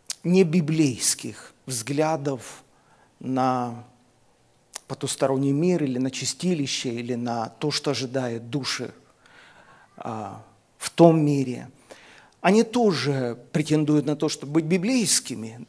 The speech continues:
и люди эти пытаются обосновать их текстами священных писаний, но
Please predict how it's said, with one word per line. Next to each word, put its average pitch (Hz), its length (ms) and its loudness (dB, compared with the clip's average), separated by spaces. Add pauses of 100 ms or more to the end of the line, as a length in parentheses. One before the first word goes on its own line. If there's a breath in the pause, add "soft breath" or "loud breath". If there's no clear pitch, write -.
(140)
и 131 280 -2 (540)
люди 165 280 2
эти 143 140 -6
пытаются 139 540 0
обосновать 147 480 -2
их - 200 -8
текстами 156 440 -2
священных 151 480 -6
писаний, 190 480 -4
но 160 480 6